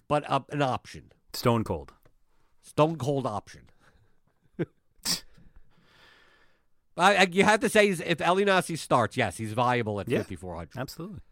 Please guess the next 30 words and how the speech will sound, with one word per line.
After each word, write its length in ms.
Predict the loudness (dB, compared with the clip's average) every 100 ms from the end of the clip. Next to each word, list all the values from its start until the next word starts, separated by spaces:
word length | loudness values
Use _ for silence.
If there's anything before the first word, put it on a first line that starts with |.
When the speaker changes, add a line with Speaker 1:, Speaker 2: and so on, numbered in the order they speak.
| _
Speaker 1:
I 40 | -8
mean, 120 | -6
he 80 | -6
crosses 400 | -2 -2 -2 -6
a 40 |
million 320 | -6 -6 -8
times, 360 | -14 -20 -20 -10
so 80 | -4
Speaker 2:
Mm-hmm. 140 | -2
Speaker 1:
yes. 260 | -2 -6 -14
Speaker 2:
That's 100 | -2
all 80 | 0
he 40 | 0
does. 120 | -2
Speaker 1:
He 120 | -4
may 120 | -2 0
not 140 | 0
go 160 | 0 -2
ninety. 520 | -2 -4 -4 -6 -6
Uh, 160 | -6 -6
who 120 | -6
knows? 380 | -8 -10 -20 _ _ -10
Speaker 2:
Mm-hmm. 140 | -8 -10 _ _ _ -2
Speaker 1:
Ward-Prowse, 680 | 0 0 2 4 4 2 -4
fifty-one 420 | -8 -4 -2 0
hundred. 300 | -2 -4 -12 _ _ _
All 240 | 0 2 2
these 160 | 0
Southampton 560 | 2 2 2 -2 -2 -4
guys 500 | -2 -2 -2 -8